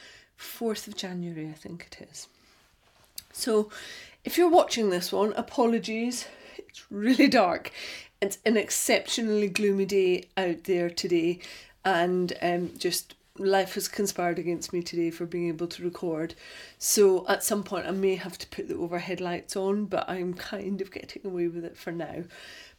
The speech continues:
But we'll see. And I've just seen the postman <laughs> turn up as well. It's just been, like, constant knocks at the door today, loads of stuff that I've had to deal, deal with, and yeah. And I suspect I'm about to get a wee rap on the door from the postman as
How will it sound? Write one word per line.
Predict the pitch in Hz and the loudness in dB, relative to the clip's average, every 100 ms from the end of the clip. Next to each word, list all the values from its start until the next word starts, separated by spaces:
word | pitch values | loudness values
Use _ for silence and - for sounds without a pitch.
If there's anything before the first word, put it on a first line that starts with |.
| - | -12
But | - | -6
we'll | 175 | -4
see. | 175 - 147 165 _ _ | -4 -4 -8 -12 _ _
And | 190 175 | -6 -4
I've | 180 | -4
just | 196 - | -4 -2
seen | 202 | -2
the | 180 | -4
postman | 170 180 175 170 175 | -4 -4 -6 -6 -2
<laughs> | |
turn | - 202 190 | -2 -2 -4
up | 180 185 | -4 -2
as | 175 | -2
well. | 175 175 175 | -2 -2 -4
It's | 180 180 | -6 -2
just | 196 - | -4 -2
been, | 208 196 | -2 0
like, | 170 165 - - - - - | -2 -2 -10 -16 -16 -18 -16
constant | - 254 240 - 196 | -2 2 2 0 -2
knocks | 214 196 - | 0 0 -2
at | 190 | -4
the | 180 | -2
door | 180 180 | 0 0
today, | 190 196 175 175 | 0 2 6 6
loads | 180 196 214 190 | 6 4 2 0
of | |
stuff | 175 180 - | -2 -4 -4
that | - | -6
I've | 165 | -6
had | 196 175 | -6 -8
to | - | -4
deal, | 160 170 - - | -2 -2 -4 -8
deal | 175 175 170 | 0 0 2
with, | 165 170 170 | 0 -2 -4
and | - 165 170 - - | -4 -2 -4 -8 -6
yeah. | 165 165 - _ _ - - - - - - - _ | -4 -6 -12 _ _ -20 -16 -16 -16 -18 -20 -20 _
And | - 175 135 - 160 | -6 -4 -4 -6 -8
I | 196 | -4
suspect | 190 180 - 180 - | -4 -4 -6 -6 -6
I'm | 180 | -6
about | 165 160 - | -4 -6 -8
to | |
get | - - | -10 -8
a | |
wee | 190 185 | -8 -6
rap | 185 180 - | -6 -6 -6
on | 180 | -2
the | 180 | 0
door | 180 175 180 | 0 0 -2
from | - 185 175 | -4 -6 -4
the | 170 175 175 - | -2 0 -2 -4
postman | - 175 175 185 180 | -8 -8 -8 -10 -6
as | 175 | -6